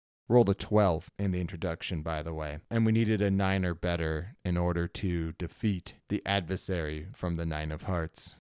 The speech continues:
Anyways, thank you so much for taking the time to listen to the podcast, and without further ado, let's get into it. Over the next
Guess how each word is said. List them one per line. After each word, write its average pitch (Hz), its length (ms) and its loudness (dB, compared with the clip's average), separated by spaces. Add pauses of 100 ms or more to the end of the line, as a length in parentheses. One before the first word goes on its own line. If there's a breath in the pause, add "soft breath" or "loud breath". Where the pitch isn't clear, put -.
(360)
Anyways, 117 520 4
thank 101 340 -2
you 92 200 0
so 95 220 -2
much 92 240 -2
for 95 120 -6
taking 95 380 -4
the 85 60 -4
time 135 420 0
to 110 120 -4
listen 107 400 2
to 110 180 0
the 95 120 -4
podcast, 101 840 0 (360)
and 90 500 0
without 95 480 2
further 98 420 2
ado, 110 340 0 (140)
let's 101 540 2
get 104 220 4
into 85 400 2
it. 76 220 -4 (1080)
Over 117 280 0
the 104 120 2
next 98 580 0